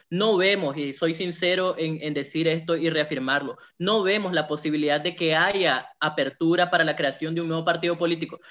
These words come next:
ni en términos de tiempo, ni en términos de condiciones políticas y voluntad política del régimen. Por eso nosotros apostamos a esta alianza electoral y estamos invitando a las organizaciones.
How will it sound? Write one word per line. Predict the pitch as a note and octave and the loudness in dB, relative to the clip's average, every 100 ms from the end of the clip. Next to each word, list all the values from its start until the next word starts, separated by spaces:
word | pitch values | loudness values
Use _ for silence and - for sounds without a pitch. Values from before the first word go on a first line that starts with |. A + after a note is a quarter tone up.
| - | -8
ni | D#3+ | -4
en | F3+ | 0
términos | F3 G3+ G#3+ G#3 | 0 0 0 0
de | F3+ | -2
tiempo, | G3 A3 A#3 A3 G#3 - - | 0 0 0 -4 -6 -8 -2
ni | E3+ | -2
en | D#3+ | 2
términos | D#3+ E3+ F3+ | 0 0 -2
de | F#3 | -2
condiciones | F#3 F3+ D3+ C#3+ D#3 D#3 E3 | -2 -2 -4 -2 -2 0 -2
políticas | D#3+ E3 D#3+ D#3 D#3+ E3+ E3+ | 0 0 0 -2 0 0 2
y | |
voluntad | D#3+ D3 C#3+ C#3 | -2 -2 -2 -2
política | E3+ D3 D3 D#3 D3 | 0 -2 -2 0 2
del | D3 | 2
régimen. | F3 G#3 G#3 C3 - - - | 0 -2 -2 -6 -10 -20 -2
Por | F3+ | 0
eso | F#3 A3 | 2 0
nosotros | A3 A3 G3 G#3+ - | -2 -2 -2 -2 0
apostamos | - F3+ D#3+ D#3+ A3 A#3+ G#3 | -2 0 0 2 4 4 4
a | F3 | 2
esta | D3 D#3+ | 2 2
alianza | F3 F3 F#3+ | 0 0 -2
electoral | F#3 F3 F#3+ F#3 | -2 0 0 2
y | F#3+ | 0
estamos | E3 A3 A#3+ A#3 | 2 4 4 2
invitando | F#3 D#3+ D#3+ E3 F#3 F3+ | 0 0 0 0 0 2
a | |
las | F3+ | 2
organizaciones. | F3 F3 F3 E3 F#3 E3 | 2 -2 -2 -4 -4 -4